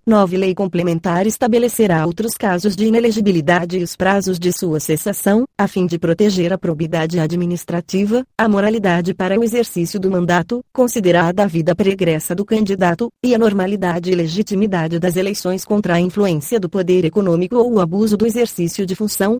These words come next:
cargo ou emprego na administração direta ou indireta. Dez. O mandato eletivo poderá ser impugnado ante a Justiça Eleitoral no prazo de quinze dias contados da diplomação, instruída ação com provas de abuso do poder econômico,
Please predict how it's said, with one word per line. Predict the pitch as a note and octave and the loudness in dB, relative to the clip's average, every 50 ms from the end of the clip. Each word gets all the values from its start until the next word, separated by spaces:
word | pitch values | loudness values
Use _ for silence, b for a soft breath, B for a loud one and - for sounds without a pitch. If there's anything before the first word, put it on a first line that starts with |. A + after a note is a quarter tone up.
| - _ | -4 _
cargo | - F3+ F3 F#3 F#3+ G3 A3 | -2 0 0 0 0 0 2
ou | A#3+ A3+ A3 A#3+ | 4 4 4 4
emprego | B3 - F3 E3+ D#3+ F3+ F#3 | 2 2 0 0 0 0 0
na | F3 | 0
administração | D#3+ D#3+ E3 E3 D#3+ D#3 D3 - - F3 E3+ F3 - - G#3+ A3 A3+ | 0 0 0 0 0 -2 -4 -6 -6 -6 -6 -4 -2 -2 0 0 2
direta | G#3+ A3+ A3 G3+ F#3 G#3 A3 A3 | 2 4 4 4 2 2 2 2
ou | A3 A3 | 4 4
indireta. | A3+ G#3+ F#3 F#3+ F#3 E3+ E3+ E3 - B3+ B3+ - | 4 2 2 2 2 4 2 2 0 -4 -6 -2
Dez. | F#3+ G3+ G3 F3+ - - _ _ _ _ _ _ _ - | 0 0 0 0 -2 -8 _ _ _ _ _ _ _ 2
O | A#3+ A#3 | 4 4
mandato | A#3+ B3 A3+ F3+ F3 E3 D#3+ - F3 | 4 4 2 2 0 0 0 0 0
eletivo | F#3 G3 G3+ - - F#3+ F#3 F#3+ G#3 | 0 0 -2 -2 -4 -4 -2 -2 0
poderá | G#3 A#3+ A#3 A#3+ A3 D#3+ D3+ | 2 2 4 4 4 4 2
ser | - - G#3+ F#3 | 0 0 0 0
impugnado | F#3+ F#3+ - A3 G#3 G#3 G#3+ F#3 D3+ D3+ D#3 G3 G3+ | 0 0 0 0 0 2 0 0 0 0 0 0 0
ante | F#3+ E3 D3+ - F#3 | 0 0 0 0 0
a | F3+ | 0
Justiça | E3 F#3+ G3 - - - F3 E3 - G#3+ | 0 -2 -6 -4 -4 -4 -4 -2 0 0
Eleitoral | G#3+ G#3+ G#3+ G#3 - A3+ G#3 F#3 F#3 G3 | 2 2 2 2 2 4 4 4 4 4
no | G3 G#3 | 2 2
prazo | G3+ F#3 F#3+ G3 G3+ F#3 F#3+ F3 | 2 2 2 2 2 0 0 -2
de | F3 F#3+ | -2 -2
quinze | - - A3+ G#3 F#3 D#3 C#3+ F#3 | -2 0 0 2 2 0 -2 -2
dias | E3 F3 F#3 F#3+ F3+ F3 - | -2 0 0 0 0 0 0
contados | - A#3+ A3+ G3 G3 G#3 G3 G#3 F#3 | -2 -2 0 0 0 0 0 0 0
da | D#3+ E3+ | 0 0
diplomação, | D#3+ D#3+ D#3 - F#3 F#3 F#3+ F#3+ G3 - - G3 G3+ A3+ B3+ - _ - | -2 0 0 0 0 0 0 0 -2 -2 -2 0 0 0 -2 -2 _ 0
instruída | A#3+ A#3+ - - G3 F#3 F3+ F#3 G3 G#3 G3 | 0 0 0 0 -2 0 0 0 0 0 0
ação | F#3+ - - F#3+ F3+ | 0 -2 -2 -2 0
com | - A3 A3+ | 2 0 0
provas | G#3+ G#3+ F#3+ F3 E3+ E3+ F3 E3 | 2 2 0 0 0 -2 -4 -2
de | D#3+ F#3 | 0 -2
abuso | E3 D3 F#3 G#3+ A3+ G#3 G3+ | 0 0 0 0 0 0 0
do | G#3 G3 | 0 -2
poder | - G3+ F#3 E3+ F3+ F#3 F3 | -2 -2 0 2 2 2 2
econômico, | D#3 - B3 A#3 G3 F3 E3+ E3 E3+ - B3+ B3+ | 2 2 2 2 4 4 2 0 0 -4 -6 -8